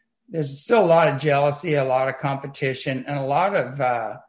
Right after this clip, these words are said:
old wounds and traumas being worked out, past life stuff in the U F O community. And then you add the shills to that and, and the, the massive egos in there. And, uh,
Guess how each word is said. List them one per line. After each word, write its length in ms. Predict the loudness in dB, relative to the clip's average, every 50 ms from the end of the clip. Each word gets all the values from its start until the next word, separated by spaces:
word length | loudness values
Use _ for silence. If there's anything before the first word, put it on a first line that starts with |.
| _ _ _ _ _ _ _ 0
old 280 | 2 4 4 4 2 0
wounds 360 | -2 -2 -2 -2 -2 -2 -4
and 160 | -4 -6 -4
traumas 440 | -4 -2 -2 -2 -2 -4 -6 -6 -6
being 240 | -6 -4 -4 -4 -6
worked 260 | -6 -6 -6 -4 -4
out, 200 | -4 -4 -4 -6
past 340 | -4 -4 -4 -4 -4 -4 -4
life 160 | -4 -4 -4
stuff 300 | -4 -4 -4 -4 -4 -6
in 100 | -8 -10
the 80 | -8
U 160 | -8 -8 -8 -8
F 120 | -6 -4
O 160 | -4 -4 -6
community. 480 | -6 -8 -8 -8 -6 -8 -8 -8 -8 -8
And 120 | -6 -4
then 140 | -2 0 0
you 60 | 2
add 180 | 0 0 0 -2
the 60 | -4
shills 540 | -6 -6 -2 0 0 2 2 0 -2 -4 -6 -10 -14 -16 _
to 100 | -10 -6
that 340 | -4 -4 -4 -4 -6 -8 -10 -14 -18 _ _ _ _ _ _ _ _ _ -8
and, 400 | -6 -6 -4 -6 -6 -8 -10 -10 _
and 300 | -8 -6 -6 -6 -8 -8
the, 240 | -8 -8 -8 -8 -8 -10
the 260 | -10 -10 -10 -12 -10 -8
massive 480 | -4 -4 -2 -2 -4 -6 -8 -10 -8
egos 460 | -8 -8 -6 -6 -6 -6 -6 -8 -8 -8
in 160 | -8 -8 -8
there. 420 | -6 -6 -6 -6 -6 -8 -10 -10 -10
And, 380 | -10 -8 -8 -8 -10 -10 -8
uh, 220 | -8 -6 -6 -8